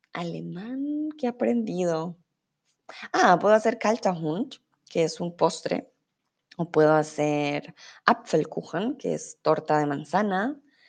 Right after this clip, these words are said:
Sí, sí he aprendido varias cosas también. Ah, vale, veamos quién sigue. Dino dice, "Sí, yo sé cocinar, pero yo no cocino muy bien".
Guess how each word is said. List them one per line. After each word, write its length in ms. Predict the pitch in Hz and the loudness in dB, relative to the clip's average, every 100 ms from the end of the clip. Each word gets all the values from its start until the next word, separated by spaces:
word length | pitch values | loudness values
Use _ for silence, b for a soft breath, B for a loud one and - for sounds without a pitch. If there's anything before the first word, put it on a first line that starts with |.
| b b _ | b b _
Sí, 200 | - - - | -14 -12 -4
sí 100 | 160 | -2
he 40 | |
aprendido 500 | 160 180 180 170 175 | 0 0 2 4 4
varias 380 | 165 156 160 156 | 4 4 0 -2
cosas 400 | - - - - | -10 -10 -10 -12
también. 380 | - - - - _ B B B B B B B - | -16 -16 -18 -20 _ B B B B B B B 6
Ah, 500 | 180 180 180 180 180 | 8 10 8 8 4
vale, 300 | 180 160 151 | 4 4 4
veamos 440 | 156 160 180 202 - | 2 0 0 -4 -8
quién 640 | - 233 196 196 196 202 | -12 -6 -2 -2 -2 -6
sigue. 640 | - 165 156 151 - 147 143 143 | -8 -4 -4 -4 -4 -4 -2 -2
Dino 340 | 175 220 160 151 | 0 2 4 2
dice, 300 | 190 180 165 | 0 2 0
"Sí, 440 | - 285 247 262 | 4 4 4 2
yo 140 | 190 | 0
sé 300 | 170 - 214 | 0 2 2
cocinar, 640 | 214 185 165 180 220 220 - _ | 2 0 0 2 2 0 -8 _
pero 440 | 254 214 151 - _ b b b _ | 6 8 6 0 _ b b b _
yo 160 | 175 180 | 0 2
no 160 | 170 | 0
cocino 400 | 160 - 147 151 | -2 -4 0 2
muy 180 | 147 151 | 2 2
bien". 260 | 208 220 | 2 2